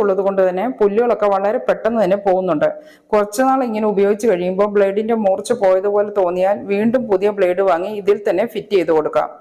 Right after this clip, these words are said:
സ്ക്രൂ ആയതുകൊണ്ട് പെട്ടെന്ന് തന്നെ നമുക്ക് മാറ്റിയെടുക്കാനും പറ്റും. കുറച്ച് സമയം ഇങ്ങനെ പുല്ല് പറിക്കുമ്പോൾ ബ്ലേഡിൻ്റെ സൈഡിലായി മണ്ണ് കയറിയിരിക്കും. ഈ മണ്ണ് മാറ്റിയ ശേഷം വീണ്ടും പുല്ല് ചെത്തി മാറ്റാം. അപ്പോൾ നല്ല ഈസി ആയിട്ട് തന്നെ നമുക്ക് മുറ്റത്തെ പുല്ലൊക്കെ മാറി കിട്ടുന്നുണ്ട്. ഇനി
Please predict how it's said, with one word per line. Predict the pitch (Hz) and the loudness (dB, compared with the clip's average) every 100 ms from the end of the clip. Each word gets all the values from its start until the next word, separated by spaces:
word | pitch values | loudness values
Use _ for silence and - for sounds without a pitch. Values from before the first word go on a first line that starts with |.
| - _ - - | -20 _ -14 -6
സ്ക്രൂ | 226 240 269 214 | 0 2 2 2
ആയതുകൊണ്ട് | 196 202 196 208 262 | 2 0 2 0 0
പെട്ടെന്ന് | 220 226 240 247 | -2 0 -2 0
തന്നെ | 226 226 | 0 0
നമുക്ക് | 190 190 208 | -2 -2 0
മാറ്റിയെടുക്കാനും | 185 185 202 170 180 175 185 | -2 0 -2 0 -2 -2 -2
പറ്റും. | 151 143 - - _ - | -4 -4 -8 -14 _ -2
കുറച്ച് | 214 214 262 262 | 0 0 0 0
സമയം | 254 262 226 | 0 0 0
ഇങ്ങനെ | 214 226 208 | 0 0 0
പുല്ല് | 202 214 | 2 2
പറിക്കുമ്പോൾ | 180 190 185 202 233 202 | 0 -2 0 0 0 0
ബ്ലേഡിൻ്റെ | 202 202 226 240 254 | 2 2 0 -2 0
സൈഡിലായി | 190 190 196 214 202 | 0 0 0 0 -2
മണ്ണ് | 196 214 | 0 0
കയറിയിരിക്കും. | 185 180 165 156 151 147 - - _ - 220 | 0 0 -2 -4 -4 -4 -4 -12 _ -2 2
ഈ | 262 | 2
മണ്ണ് | 214 226 220 | 2 0 0
മാറ്റിയ | 190 214 233 | -2 -2 -2
ശേഷം | 247 233 240 208 | -2 0 0 0
വീണ്ടും | 226 254 233 | 0 0 0
പുല്ല് | 190 196 175 | 0 0 -2
ചെത്തി | 165 165 | 0 0
മാറ്റാം. | 156 151 151 - _ _ _ - 208 | 0 0 -4 -6 _ _ _ -2 -2
അപ്പോൾ | 220 208 208 208 | 0 0 0 -2
നല്ല | 214 240 226 | 0 0 0
ഈസി | 240 254 294 | -2 0 0
ആയിട്ട് | 208 196 190 | 0 0 0
തന്നെ | 196 277 277 | 0 -2 -2
നമുക്ക് | 208 208 233 | -2 0 0
മുറ്റത്തെ | 196 214 220 240 | 0 0 0 -2
പുല്ലൊക്കെ | 196 202 220 214 | 0 0 0 0
മാറി | 185 202 | 0 -2
കിട്ടുന്നുണ്ട്. | 185 170 170 160 160 - _ _ _ _ 214 | -4 -2 -2 0 -4 -6 _ _ _ _ 0
ഇനി | 214 | 2